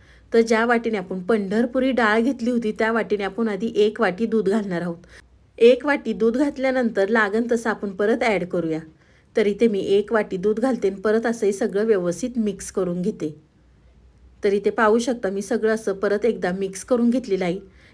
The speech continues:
या ठिकाणी मला दूध थोडंसं कमी वाटतंय म्हणून मी परत अर्धी वाटी दूध घालणार आहे.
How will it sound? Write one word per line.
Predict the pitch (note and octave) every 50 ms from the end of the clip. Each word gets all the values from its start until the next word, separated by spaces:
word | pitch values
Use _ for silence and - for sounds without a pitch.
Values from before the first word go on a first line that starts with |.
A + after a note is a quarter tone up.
| _ -
या | A#3+ A#3 B3
ठिकाणी | B3 C4 C4+ - C#4 C4 B3+
मला | B3+ B3 B3 A3 G3
दूध | G3 F#3 G#3+ G#3+ A3+ A3+ -
थोडंसं | C#4 C4+ B3 B3+ A#3+ -
कमी | B3+ C4 C4+ A#3+ A3 A3 A#3+
वाटतंय | B3 A3+ F#3 F3+ - - G3+
म्हणून | G3+ G#3 A3+ A3+ A#3+
मी | A#3 A3
परत | A3 - A#3 A3 A3+ A3+ A3+ - -
अर्धी | A#3 G#3 F#3+ F3+ A3
वाटी | A#3+ A3+ G3 - - A#3
दूध | G#3 G#3 A3+ G3 F#3+
घालणार | F#3+ A3+ A3 G#3 F3+ F3+ E3+
आहे. | F3 E3+ E3+